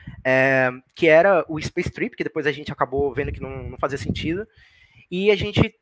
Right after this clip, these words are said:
e a gente também tava, tava dando uma pequena continuidade a um projeto que poderia ser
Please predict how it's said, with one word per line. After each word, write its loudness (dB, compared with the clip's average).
e 0
a 4
gente 0
também -6
tava, 0
tava 2
dando -2
uma -6
pequena -8
continuidade -2
a 0
um -6
projeto -8
que -20
poderia -4
ser -4